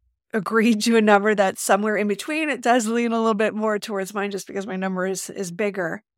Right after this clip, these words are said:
Uh, but as far as, like, what do, what makes us comfortable in the household. So even within the same household with exactly the same factors, the number can be, can be different. So I wanna shift gears a little bit and talk about how to think about,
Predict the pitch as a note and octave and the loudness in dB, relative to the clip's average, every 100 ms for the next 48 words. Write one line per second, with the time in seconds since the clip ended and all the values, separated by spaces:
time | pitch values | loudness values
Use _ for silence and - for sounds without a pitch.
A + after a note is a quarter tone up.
0 | _ - G3 F#3 F3+ - E3+ - G3 G3 | _ -6 -2 -2 -2 -2 -2 -2 -4 -4
1 | G3 F#3+ F3+ G3+ G3 - G#3+ - G3 F3 | -2 -4 -2 -2 -2 -4 -8 -6 -8 -6
2 | F3+ F3+ - - F3 F3+ F3 F3+ E3+ E3 | -8 -8 -8 -10 -10 -8 -8 -8 -8 -8
3 | - - - G2+ - - F3 - C4 D#4 | -10 -12 -12 -14 -10 -6 -6 -4 -4 -2
4 | C4+ A#3+ A3+ A3+ B3 A#3 A3+ A3 G#3 G3 | -2 -2 -4 -4 -4 -4 -4 -4 -6 -8
5 | - - F3+ G3+ - C4+ - A#3+ - - | -10 -12 -6 -4 -4 -6 -8 -6 -4 -6
6 | - B3+ C4 - _ - G#3 A3+ C4+ B3+ | -4 -6 -6 -10 _ -12 -6 -4 -4 -6
7 | A#3+ B3 A#3+ _ - A3+ A#3 A3 - - | -6 -8 -10 _ -12 -10 -6 -8 -10 -18
8 | _ _ _ _ _ _ _ _ _ - | _ _ _ _ _ _ _ _ _ -4
9 | G#3+ _ _ - C#4+ E4 E4 - C4+ C4 | -4 _ _ -6 -2 -2 -4 -4 -6 -4
10 | A#3+ G3+ G#3 G#3 G#3 G#3+ A3 G#3 F#3+ _ | -4 -4 -4 -6 -8 -8 -4 -2 -2 _
11 | _ _ _ _ _ - B3 A#3 B3 C#4+ | _ _ _ _ _ -14 -6 -2 0 0
12 | - D#4 B3 A#3 B3+ G#3 F3+ F3 F3 | -4 -6 -6 -4 -4 -2 0 0 -2